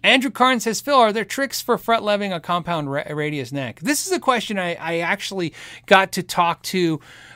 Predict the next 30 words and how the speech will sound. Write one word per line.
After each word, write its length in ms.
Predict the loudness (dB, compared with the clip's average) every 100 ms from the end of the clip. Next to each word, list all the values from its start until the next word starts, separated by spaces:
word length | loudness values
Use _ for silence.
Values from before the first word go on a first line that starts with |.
| -6
um, 380 | -2 -2 -2 -4
two 240 | 0 2
people 540 | 2 0 0 -2 -4 -4
who 520 | -6 -2 0 0 -4 -4
manufacture 720 | 0 2 0 0 -4 -2 -2
and 120 | -2
do 120 | -4
compound 500 | -2 -2 0 -2 -2
radius 260 | -4 -6 -8
necks. 300 | -10 -8 -6
And 100 | -6
this 120 | -4
was 140 | -4
a 140 | -4 -2
real, 200 | -4 0
and 180 | 4
actually, 380 | 4 4 2 -2
so 160 | 0 0
you 120 | 2
know, 220 | 2 2
Ron 300 | 4 2 2
Thorn, 260 | 2 0 2
when 80 | -2
I 60 |
did 180 | -2 -2
that 140 | -2
Ron 220 | 0 -2 -2
Thorn 200 | -4 -2
Vil-, 320 | -2 -2 -6
Builder, 380 | -6 -6 -4 -8